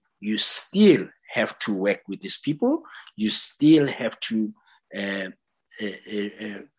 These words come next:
work within a particular constraint. But you, what I'm also hearing in what you're saying is you should not allow them to define, or that experience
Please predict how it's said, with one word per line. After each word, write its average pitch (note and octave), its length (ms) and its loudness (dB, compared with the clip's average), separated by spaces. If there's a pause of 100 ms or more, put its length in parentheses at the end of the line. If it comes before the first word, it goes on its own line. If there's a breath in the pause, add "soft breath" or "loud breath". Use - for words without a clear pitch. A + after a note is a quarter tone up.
work G#2 460 -2
within A2 360 -2 (120)
a G#2+ 80 -6
particular - 680 -8
constraint. G2 680 -4 (520 soft breath)
But A2 300 0 (300)
you, A2+ 340 -4
what A#2 260 2
I'm A2 220 2
also D3 320 6
hearing B2+ 480 0
in A2 120 -2
what G#2 200 -2
you're - 60 -8
saying F#3+ 280 2
is - 160 -6 (260 loud breath)
you A2+ 100 4
should - 280 2
not B2+ 440 4
allow A#2+ 720 4
them A2+ 280 -2 (100)
to - 200 -8
define, A#2+ 840 2
or A2 180 0
that A2+ 260 0
experience A2 640 0